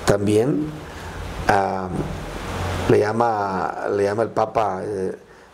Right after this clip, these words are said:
contemplar, pero también sorprender. Hemos perdido la capacidad de sorpren-, de sorpresa.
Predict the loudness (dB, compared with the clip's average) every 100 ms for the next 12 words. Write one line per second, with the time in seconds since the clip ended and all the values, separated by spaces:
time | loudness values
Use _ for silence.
0 | 0 2 4 0 2 2 2 0 -8 -10
1 | -4 -4 -4 -4 0 0 -2 -6 -6 -12
2 | -20 -20 -20 -20 -20 -18 -18 -18 -12 2
3 | 4 4 4 4 6 4 4 2 -4 -10
4 | -18 -2 4 4 6 4 4 2 2 0
5 | 0 4 4 4 2 0 0 -2 2 2
6 | 2 -2 0 0 0 -2 0 0 0 -4
7 | -8